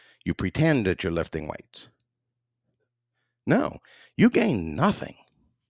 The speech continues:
without struggle. Matter of fact, you will go the opposite direction if there's no struggle. And so many times people will take a struggle that comes in their life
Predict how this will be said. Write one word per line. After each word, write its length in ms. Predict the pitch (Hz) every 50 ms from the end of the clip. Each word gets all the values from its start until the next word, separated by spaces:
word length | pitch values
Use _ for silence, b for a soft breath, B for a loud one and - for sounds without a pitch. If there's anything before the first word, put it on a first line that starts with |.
| _ _ _ _ _ _ _ _ _ _ _ _
without 340 | - 90 82 98 95 87 -
struggle. 540 | - - - 110 110 95 - - - - _ _ _ _ _ _ _ _ _ _ _ _ _ _ _ _ _ _ _ _ _ _ _ _
Matter 220 | 101 143 196 190
of 80 | 113 -
fact, 380 | - 175 190 151 - - - _ _ _ _
you 160 | - 117 208
will 300 | 208 175 131 117 113 - _ _ _ _ _ _ _ _
go 140 | 151 156 156
the 140 | 139 143
opposite 480 | 160 202 240 - - 180 - 151 135 -
direction 580 | 120 113 107 101 92 - - - 82 - - - - _ _ _ _ _ _ _ _
if 140 | - 147 135
there's 220 | - 131 117 98
no 120 | 120 117 107
struggle. 480 | 95 - - 113 110 98 82 82 87
And 340 | 92 92 110 113 110 107 101 b b b b b
so 360 | - 175 151 156 135 120 - _ _ _ _ _ _ _ _ -
many 280 | 127 156 196 214 190
times 420 | - - 180 202 208 190 156 - -
people 300 | - 185 202 185 156 113
will 120 | 117 110
take 240 | - 170 185 180 -
a 60 | 95
struggle 380 | - - 160 156 196 170 120 95
that 120 | 95 90
comes 240 | - 151 165 160 143
in 80 | 131
their 120 | 117 104 95
life 500 | 95 107 151 208 220 208 - - -